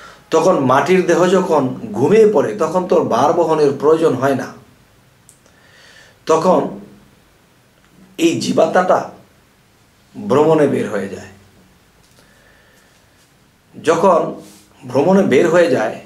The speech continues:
এ কথাটি প্রমাণ করবেন যে একটা মানুষকে যখন ঘুমন্ত অবস্থায় গভীর নিদ্রা চলে গেছে। এই লোকটিকে যখন হঠাৎ করে কেউ ডাকে, তখন সে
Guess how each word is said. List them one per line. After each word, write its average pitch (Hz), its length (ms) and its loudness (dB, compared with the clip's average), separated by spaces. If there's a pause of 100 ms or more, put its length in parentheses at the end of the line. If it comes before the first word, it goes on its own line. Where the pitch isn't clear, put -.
(140)
এ 160 160 -4
কথাটি 185 320 2
প্রমাণ 156 400 2
করবেন 113 340 -4 (1500)
যে - 180 -8
একটা 135 340 0
মানুষকে 151 500 0
যখন 135 480 0 (960)
ঘুমন্ত 190 420 2 (160)
অবস্থায় 113 440 -4 (120)
গভীর 180 420 4
নিদ্রা 139 440 0
চলে 120 240 0
গেছে। 101 240 -8 (800)
এই 175 200 4
লোকটিকে 180 440 0 (100)
যখন 185 200 0
হঠাৎ 165 440 -2
করে 175 180 2
কেউ 160 220 0
ডাকে, 123 320 -2 (1200)
তখন 147 260 0
সে 160 200 2